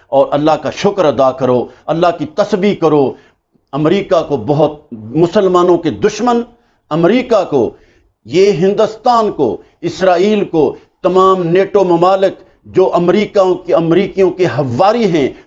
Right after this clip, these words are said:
जो मुसलमानों के दुश्मन हैं, मैं फोर्ट अब्बास के अवाम और फोर्ट अब्बास के लीडरान की तरफ से, फोर्ट अब-, हमारे बहावल नगर के अवाम की तरफ से, हरूनाबाद के अवाम की तरफ से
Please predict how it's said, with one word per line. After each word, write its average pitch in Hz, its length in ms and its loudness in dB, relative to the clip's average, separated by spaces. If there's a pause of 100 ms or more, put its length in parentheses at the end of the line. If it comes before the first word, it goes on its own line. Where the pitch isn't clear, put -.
जो 175 100 2
मुसलमानों 196 600 2
के 208 140 -2
दुश्मन 233 560 -2
हैं, 170 260 -2 (360)
मैं 175 460 2 (440)
फोर्ट 208 260 0
अब्बास 156 420 0
के 160 80 2
अवाम 147 420 0 (500)
और 151 180 2
फोर्ट 180 300 -2
अब्बास 151 340 0
के 156 100 -2
लीडरान 147 500 2
की 160 120 0
तरफ 143 260 0
से, 143 420 -2 (280)
फोर्ट 170 200 0
अब-, 147 280 0
हमारे 156 760 0
बहावल 180 560 0
नगर 170 160 0
के 175 160 0
अवाम 160 300 2
की 151 120 -4
तरफ 147 240 0
से, - 520 -2
हरूनाबाद 185 560 0
के 165 120 -4
अवाम 147 320 0
की 143 140 -8
तरफ 143 260 -2
से 147 380 -2